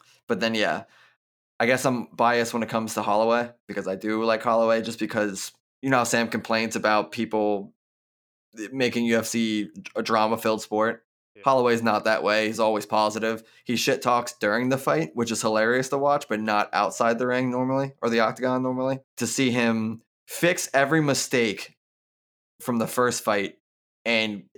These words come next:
Speaker 1: get the win, in my opinion, but not, you know, did not get it from the judges was kinda heartbreaking.
Speaker 2: I just always feel like when it comes down to a decision, if it's close, it's always a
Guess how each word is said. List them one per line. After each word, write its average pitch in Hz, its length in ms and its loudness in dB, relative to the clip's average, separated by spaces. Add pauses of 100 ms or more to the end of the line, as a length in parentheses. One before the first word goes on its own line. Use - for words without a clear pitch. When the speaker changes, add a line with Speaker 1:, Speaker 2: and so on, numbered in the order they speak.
Speaker 1:
get 156 200 2
the 151 60 4
win, 123 300 2
in 101 60 -2
my 98 140 0
opinion, 98 520 -4 (160)
but 113 140 0
not, 113 300 2
you 107 220 -2
know, 98 200 -2
did 117 100 -2
not 113 240 2
get 107 160 0
it 98 140 0
from 104 140 -6
the 101 60 -4
judges 98 640 -2
was 95 440 -4
kinda 98 180 0
heartbreaking. 82 500 -4 (540)
Speaker 2:
I 156 80 2
just 180 160 0
always 123 240 4
feel 117 260 2
like 107 280 0
when 104 140 -2
it 98 80 -4
comes 104 260 -2
down 104 220 2
to 101 180 0
a 98 40 0
decision, 98 520 0
if 92 140 -2
it's 92 140 -4
close, 95 400 0
it's 98 140 -4
always 92 300 2
a 90 100 -6